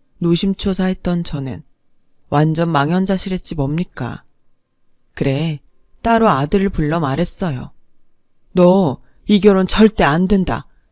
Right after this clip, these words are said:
내가 다른 거 안 바란다. 쟤 유경이만 아니면 돼. 쟨 절대 안 돼. 하고 많은 여자 중에 왜 하필 쟤니? 너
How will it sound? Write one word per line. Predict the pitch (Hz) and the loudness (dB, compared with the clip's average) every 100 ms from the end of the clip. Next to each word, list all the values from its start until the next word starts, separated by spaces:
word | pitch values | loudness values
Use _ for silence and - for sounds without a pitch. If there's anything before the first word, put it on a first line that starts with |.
| _ - | _ 0
내가 | 170 160 143 147 180 151 - _ - | 2 2 2 0 0 -2 -8 _ 2
다른 | 180 185 190 | 4 4 4
거 | 151 | 2
안 | 156 190 | 2 4
바란다. | 202 185 156 131 143 _ _ _ _ _ - | 4 2 0 -6 -10 _ _ _ _ _ -2
쟤 | - 165 151 - - _ _ | 0 2 0 -8 -20 _ _
유경이만 | 196 202 208 190 185 | 4 6 6 4 2
아니면 | 151 165 190 180 | 2 4 4 2
돼. | 165 131 - - - - _ | 0 -6 -8 -14 -20 -20 _
쟨 | 196 185 | 2 2
절대 | - 214 214 - | 4 6 6 4
안 | 156 170 | 4 4
돼. | 175 131 143 - - - - _ | 0 -2 -4 -12 -20 -20 -20 _
하고 | - 285 285 | -2 4 6
많은 | 262 240 214 | 8 8 8
여자 | 202 | 6
중에 | 190 147 135 131 - - | 2 -2 -6 -6 -14 4
왜 | 208 226 | 8 8
하필 | 247 - 220 | 8 6 6
쟤니? | 185 208 214 165 196 311 - _ _ _ _ | 6 4 4 4 2 2 -2 _ _ _ _
너 | 165 160 160 196 143 | 0 2 2 2 0